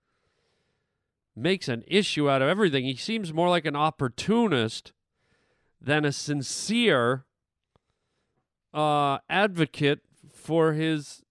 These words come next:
his race, the, the African American peoples.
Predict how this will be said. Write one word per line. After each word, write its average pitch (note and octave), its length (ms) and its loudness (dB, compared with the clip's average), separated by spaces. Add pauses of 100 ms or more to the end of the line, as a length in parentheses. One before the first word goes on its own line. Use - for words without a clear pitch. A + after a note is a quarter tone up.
(200)
his D#3 220 -4
race, G3+ 460 0 (160)
the, C#3+ 220 -2
the C3+ 180 -4
African D#3+ 460 -4
American F3 500 0
peoples. D#3 720 -4